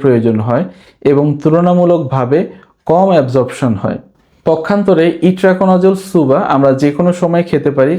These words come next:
খাওয়ার আগে পরে এ ধরনের কোনো বিষয় নেই এবং এটির বায়ো অ্যাভেলেবিলিটি অনেক বেশি। এটি সাধারণত সিক্সটি ফাইভ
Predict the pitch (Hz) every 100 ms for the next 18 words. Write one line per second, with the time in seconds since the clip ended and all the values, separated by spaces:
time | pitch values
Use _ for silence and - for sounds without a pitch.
0 | 185 143 131 135 131 131 151 156 143 170
1 | - - _ - 147 147 170 175 165 160
2 | 147 151 185 - _ 117 131 131 165 139
3 | 123 185 - 135 139 151 - _ _ -
4 | 147 185 185 135 127 147 170 - 135 147
5 | 165 170 156 151 147 180 220 - - -
6 | 131 156 131 110 113 - 104 101 _ _
7 | _ _ _ - 147 151 190 185 143 160
8 | 160 151 156 156 202 185 - 190 185 175